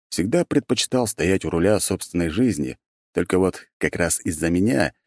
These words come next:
и только из-за меня, последние несколько месяцев у девчонок выдались довольно тяжелыми. Я завлек их в совершенно ненужное приключение, где нас едва не прикончили,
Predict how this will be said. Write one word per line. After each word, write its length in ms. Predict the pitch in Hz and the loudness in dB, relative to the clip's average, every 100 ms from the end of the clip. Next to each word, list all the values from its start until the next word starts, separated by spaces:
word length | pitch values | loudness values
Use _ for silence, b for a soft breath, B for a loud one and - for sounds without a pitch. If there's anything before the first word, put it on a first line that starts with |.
| B | B
и 140 | 123 101 | 0 2
только 500 | 113 110 76 - 76 | 2 2 2 -2 -2
из-за 280 | 80 76 78 | 0 0 0
меня, 360 | 80 120 110 | 2 2 0
последние 680 | - 69 - 143 139 135 123 | -2 -4 0 2 4 4 4
несколько 380 | 117 107 - 80 | 4 0 -2 0
месяцев 520 | 120 139 - 120 - | 2 0 -2 -4 -4
у 60 | 82 | -6
девчонок 640 | 76 - 139 139 123 - - | -6 -2 2 2 0 -4 -6
выдались 520 | 123 135 120 113 - | 0 2 2 0 0
довольно 460 | 92 85 123 113 | 2 2 4 2
тяжелыми. 640 | 107 95 113 147 98 71 - _ _ _ _ - | 2 0 0 0 0 -2 -6 _ _ _ _ -2
Я 180 | 78 78 | 2 2
завлек 480 | 82 92 98 104 95 | 2 2 4 2 0
их 140 | 95 | -6
в 60 | - | -4
совершенно 560 | 82 90 - 95 92 | 0 0 0 0 2
ненужное 460 | 92 92 95 87 90 | 4 4 2 2 0
приключение, 760 | - 85 92 - 120 92 76 65 | 0 -4 -2 2 2 4 2 0
где 200 | 73 82 | -2 0
нас 240 | 90 85 | 0 0
едва 240 | 85 82 87 | 0 2 0
не 100 | 82 | 0
прикончили, 680 | 87 - 135 - - 65 | -4 0 -2 0 -4 -6